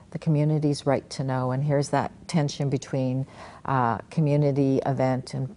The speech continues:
private grief, often means that your story no longer is your own and you have no control over it,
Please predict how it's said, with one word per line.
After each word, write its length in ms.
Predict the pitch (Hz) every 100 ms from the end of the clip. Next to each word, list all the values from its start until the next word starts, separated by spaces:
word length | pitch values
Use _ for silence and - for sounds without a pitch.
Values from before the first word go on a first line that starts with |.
| -
private 400 | - 135 131 123
grief, 540 | - 143 135 135 - - - - -
often 380 | - 165 - 165
means 320 | 156 151 147
that 220 | - 110 139
your 140 | 143
story 400 | 147 - 143 135
no 160 | 131 123
longer 400 | 123 127 131 127
is 160 | 123
your 200 | 120 110
own 200 | 127 127
and 120 | 131 127
you 100 | 127
have 180 | 120
no 160 | 127 117
control 560 | - 120 - 123 127 127
over 320 | 110 120 104
it, 140 | 92